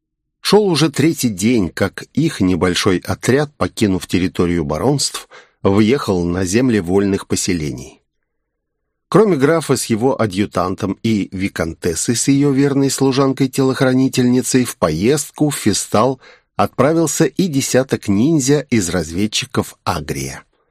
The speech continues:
Олег сам распорядился, чтобы это был десяток обученных искусству ассасинов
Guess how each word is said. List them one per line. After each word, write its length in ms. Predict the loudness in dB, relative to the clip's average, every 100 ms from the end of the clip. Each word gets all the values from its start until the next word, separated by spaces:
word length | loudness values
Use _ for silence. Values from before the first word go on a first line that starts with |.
| _ _ _ _ _ 2
Олег 240 | 2 2
сам 340 | 2 2 2
распорядился, 640 | 0 -2 0 0 0 -2 -2
чтобы 400 | -2 -2 0 -2
это 280 | -2 -2 -2
был 280 | 0 0 0
десяток 640 | -2 0 2 0 -2 -12 -12
обученных 720 | -10 -4 -4 0 0 0 -4 -6
искусству 600 | -6 -2 -2 -2 -2 -2
ассасинов 600 | -2 -4 0 2 0